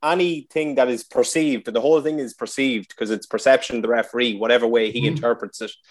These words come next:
Speaker 1: Um, from the D, which is about thirty yards out, you could say, right into the twenty-one yard line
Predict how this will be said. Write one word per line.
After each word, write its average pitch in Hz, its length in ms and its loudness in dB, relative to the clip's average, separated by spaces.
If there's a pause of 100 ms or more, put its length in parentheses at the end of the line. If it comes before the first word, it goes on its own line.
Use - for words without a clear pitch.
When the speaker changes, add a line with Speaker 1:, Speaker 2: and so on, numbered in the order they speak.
(480)
Speaker 1:
Um, 123 480 6 (240)
from 139 280 4
the 120 80 2
D, 151 380 4
which 120 220 0
is 113 80 -4
about 120 300 6
thirty 165 260 4
yards 135 400 6
out, 117 320 0
you 120 100 -12
could 117 160 -6
say, 120 320 6 (500)
right 165 380 6
into 151 300 0
the 117 120 -8
twenty-one 135 680 2
yard 120 260 2
line 117 360 -2